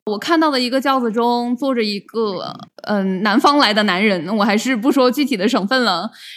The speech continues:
然后那个人他明显是一个很老板的气派，因为他身上穿的和他拿的东西以及他抽的烟都是相当昂-，昂贵的。呃，我觉得轿夫在面对这种人的时候，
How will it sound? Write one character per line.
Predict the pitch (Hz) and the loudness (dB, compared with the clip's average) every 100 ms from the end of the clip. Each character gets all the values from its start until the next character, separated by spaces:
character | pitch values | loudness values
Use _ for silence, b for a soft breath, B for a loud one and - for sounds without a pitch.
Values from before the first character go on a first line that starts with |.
| B | B
然 | 214 | 0
后 | 262 302 285 277 269 | 4 4 4 4 2
那 | 339 | 2
个 | 311 277 247 233 220 | 2 2 2 2 2
人 | 214 208 226 | 0 0 0
他 | 277 | 0
明 | 269 285 | 0 2
显 | 247 | 0
是 | 254 | 0
一 | 247 | 0
个 | 240 | 0
很 | 247 214 | 0 0
老 | 190 | 0
板 | 254 | 0
的 | 196 | -2
气 | 196 208 | -4 -4
派， | 233 196 | -2 -2
因 | 208 | -2
为 | 240 | 0
他 | 254 | 0
身 | 262 254 | 0 0
上 | 254 233 214 190 - | 0 0 -4 -8 -4
穿 | 262 254 | -2 0
的 | 269 220 180 - b b | 2 0 -2 -6 b b
和 | - 202 196 196 | -8 -2 0 0
他 | 208 269 254 254 254 | 0 0 2 0 0
拿 | 220 185 | 0 0
的 | 240 | 0
东 | 247 240 | 0 0
西 | 247 208 | -2 -4
以 | 185 | -4
及 | 196 233 | -4 -2
他 | 254 | -2
抽 | 262 277 | 0 -2
的 | 220 | 0
烟 | 240 247 262 254 b | -2 -2 -2 -8 b
都 | - | -4
是 | 254 254 | -2 0
相 | 262 | 0
当 | 269 | 0
昂-， | 269 196 185 185 | 2 2 0 -2
昂 | 208 202 | -2 -2
贵 | 233 320 | 0 0
的。 | 214 127 - B B - | 0 -4 -8 B B 0
呃， | 247 240 240 | 2 2 2
我 | 240 | 2
觉 | 240 | 0
得 | 233 302 311 | 0 0 0
轿 | 370 294 | 0 0
夫 | - 311 311 | 0 -2 -2
在 | 320 302 269 262 | 0 2 2 2
面 | 294 | 2
对 | 302 302 | 2 2
这 | 339 | 0
种 | 240 | 0
人 | 180 | 0
的 | 185 202 | -2 -4
时 | 220 | -4
候， | 214 220 190 165 104 | -2 -2 -2 -4 -10